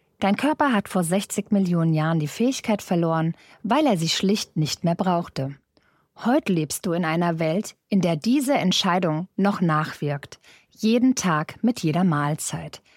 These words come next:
Kein Speicher, keine Eigenproduktion. Dafür ein Baugerüst aus Kollagen, das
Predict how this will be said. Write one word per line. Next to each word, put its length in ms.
Kein 160
Speicher, 520
keine 460
Eigenproduktion. 1080
Dafür 320
ein 160
Baugerüst 640
aus 200
Kollagen, 680
das 240